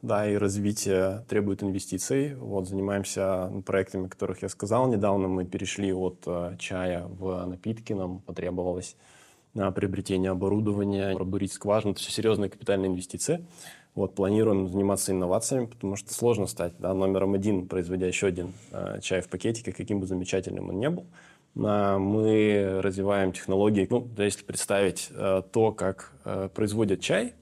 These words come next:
да, вот он где-то вырос в регионах произрастания, там, Шри-Ланка, например. И этот чайный лист везут по всему миру, да, тратят огромные ресурсы, мы вредим экологии, перевозя это все, да, там, выбросы и так далее.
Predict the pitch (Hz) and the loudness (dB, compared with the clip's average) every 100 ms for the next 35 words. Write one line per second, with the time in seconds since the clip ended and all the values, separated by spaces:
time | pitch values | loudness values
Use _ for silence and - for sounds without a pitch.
0 | - 110 131 110 104 107 107 104 98 123 | -2 2 2 2 -2 -2 0 2 0 -2
1 | 117 110 107 95 - 104 98 101 - 95 | -2 0 2 0 0 0 2 0 2 2
2 | 98 85 - - - 113 98 90 98 98 | 2 -2 -10 -6 2 4 4 0 -8 -10
3 | 101 101 117 - - - _ - 123 131 | -8 -8 -10 -18 -20 -20 _ 0 0 2
4 | - 143 135 123 127 220 - - - _ | 0 4 4 4 2 0 -2 -8 -20 _
5 | _ _ _ - 127 131 160 170 - - | _ _ _ -2 2 4 6 4 0 -14
6 | - - _ 123 - 147 131 123 113 170 | -20 -20 _ -2 2 4 6 6 4 0
7 | 165 - - 117 131 117 120 104 113 104 | -4 -8 0 2 2 2 2 2 2 6
8 | 120 123 113 104 101 98 101 - 120 117 | 6 6 6 6 6 4 2 0 0 0
9 | - 107 104 107 104 98 107 110 107 101 | 2 4 4 2 0 -2 0 2 2 4
10 | 104 110 117 110 104 110 107 98 101 101 | 6 6 6 4 2 2 4 4 4 2
11 | 92 - 101 101 95 101 - 95 - - | 2 -2 0 2 2 0 -2 -8 -8 -14
12 | - 101 104 104 - 95 95 110 170 175 | -4 0 2 2 2 2 2 4 4 2